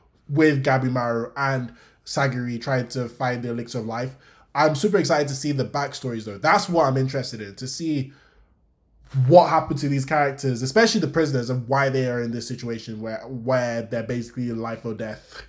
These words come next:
<laughs> trying to get the elixir of life. I feel like pretty much everyone's gonna die apart from Gabimaru.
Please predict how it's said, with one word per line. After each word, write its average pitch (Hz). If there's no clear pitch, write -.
<laughs> -
trying 143
to 120
get 127
the 123
elixir 120
of 113
life. 107
I 165
feel 339
like 247
pretty 214
much 196
everyone's 180
gonna 160
die 139
apart 143
from 135
Gabimaru. 127